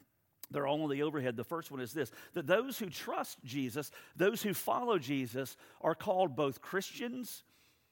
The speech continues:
and the church. Uh, two different terms that are used to describe followers of Christ, Christians and the church. Now,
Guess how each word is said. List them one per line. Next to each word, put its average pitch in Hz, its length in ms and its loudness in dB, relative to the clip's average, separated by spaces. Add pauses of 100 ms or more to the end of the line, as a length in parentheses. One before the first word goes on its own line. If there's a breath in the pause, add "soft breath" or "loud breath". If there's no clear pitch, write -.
(440 soft breath)
and 190 540 0
the 160 100 0
church. - 460 -6
Uh, 151 220 -8
two 220 120 -8
different 190 320 -6
terms 185 380 -4
that 147 100 -4
are 147 80 -2
used 151 440 -2 (240 soft breath)
to 147 80 -6
describe 147 440 2
followers 131 520 0
of 135 80 -6
Christ, 143 520 -4
Christians 131 580 -6 (300 loud breath)
and 143 160 2
the 143 60 -2
church. 151 380 -4
Now, 143 180 4